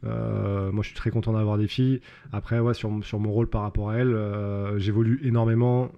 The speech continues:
à travers les discussions qu'on peut avoir avec, euh, avec Clémentine encore une fois, parce que, euh, elle m'ouvre les yeux sur beaucoup de choses. Peut-être parce que j'ai, j'ai pas, euh, des fois les yeux en face des trous et que je me rends pas compte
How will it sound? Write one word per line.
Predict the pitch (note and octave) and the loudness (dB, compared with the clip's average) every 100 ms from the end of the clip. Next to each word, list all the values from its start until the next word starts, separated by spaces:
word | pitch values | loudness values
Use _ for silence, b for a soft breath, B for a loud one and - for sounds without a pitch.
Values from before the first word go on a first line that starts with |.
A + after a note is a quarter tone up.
| - | -10
à | A2+ | -8
travers | - A2 A2 | -2 0 2
les | |
discussions | G#2+ - G2 A2+ | 0 -2 -2 -2
qu'on | G#2+ | 0
peut | A2 | 0
avoir | G#2 G#2+ G#2+ | 2 2 2
avec, | G2+ - | 0 0
euh, | G2 G2 G2 | 0 0 0
avec | G2+ G2+ | 0 0
Clémentine | G#2 G#2 - G#2+ | 0 0 0 0
encore | G2 G#2 | 0 0
une | G2+ | 2
fois, | - | 0
parce | G#2 F#2+ | 0 -2
que, | G#2 G2 G2 B B B B - | -2 -2 -4 B B B B -4
euh, | G#2+ G#2 G2+ G2 G2 | -2 0 0 0 0
elle | A2 | 0
m'ouvre | G#2+ G2+ | 2 2
les | G#2 | 2
yeux | |
sur | A#2 | 0
beaucoup | G#2+ A2 A2 | -2 -2 0
de | |
choses. | C3 B2+ A2+ - _ _ _ _ _ _ _ _ - | 2 2 0 -8 _ _ _ _ _ _ _ _ -2
Peut-être | - B2 | 0 2
parce | A#2 - | 0 -2
que | G#2+ | -2
j'ai, | G#2+ A#2+ | 0 0
j'ai | G2+ G#2+ | -2 0
pas, | A#2 A2+ A2 G#2 G#2 | 0 0 0 -2 -2
euh, | G2+ G2 | -2 -2
des | G#2 | -2
fois | - A2+ | 2 2
les | G2+ | 2
yeux | G#2+ | 0
en | |
face | G2+ G#2+ | 0 0
des | A2 | 0
trous | - A#2+ | 0 0
et | |
que | G#2 | 0
je | |
me | G#2+ | 0
rends | G#2 | -2
pas | G2+ | -2
compte | G#2+ A#2+ - | 0 0 -2